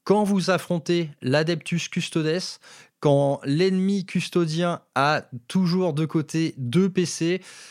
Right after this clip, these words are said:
eh bien ça, vous vous dites, « Ok, le mec, si je le charge, il va complètement me détruire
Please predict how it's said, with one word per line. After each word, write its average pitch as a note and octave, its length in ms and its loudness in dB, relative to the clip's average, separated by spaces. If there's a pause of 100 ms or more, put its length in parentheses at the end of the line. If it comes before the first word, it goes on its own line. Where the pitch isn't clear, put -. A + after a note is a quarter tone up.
(240)
eh A#2 40 0
bien C#3+ 160 4
ça, E3 300 0
vous D3+ 160 0
vous D3 120 0
dites, « D3 440 -4
Ok, C3+ 260 0 (220)
le B2+ 180 2
mec, C3 320 -2
si - 240 -6
je B2+ 80 -2
le B2+ 80 -2
charge, B2+ 540 -2
il C3 180 -2
va B2+ 320 0 (140)
complètement D3+ 880 0
me D3+ 480 2
détruire D3+ 720 -2